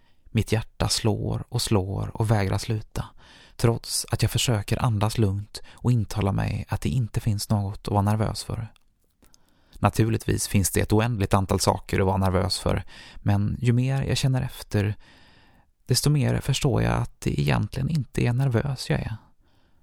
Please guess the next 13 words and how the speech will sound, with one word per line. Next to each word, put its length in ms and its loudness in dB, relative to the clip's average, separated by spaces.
Snarare 640 0
uppspelt. 920 -4
Jag 240 2
kommer 220 4
inte 180 -2
på 180 2
något 100 2
bättre 320 0
ord. 260 -4
Uppspelt. 920 -4
Fjärilar 680 2
i 40 2
magen. 560 0